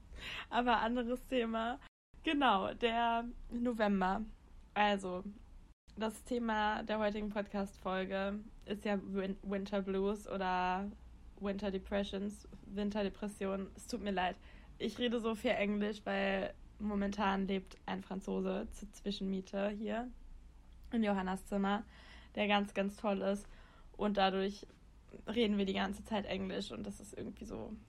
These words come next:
dieser Switch ständig. Es tut mir leid.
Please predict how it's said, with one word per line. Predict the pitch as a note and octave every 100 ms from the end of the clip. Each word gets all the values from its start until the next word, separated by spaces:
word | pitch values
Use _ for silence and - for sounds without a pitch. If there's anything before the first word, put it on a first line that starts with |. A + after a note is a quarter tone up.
| - - - -
dieser | A3+ G3+ G3+
Switch | - G3+ - -
ständig. | - F#3 F#3+ G3+ - - -
Es | -
tut | A3+
mir | G3+
leid. | F3+ F3+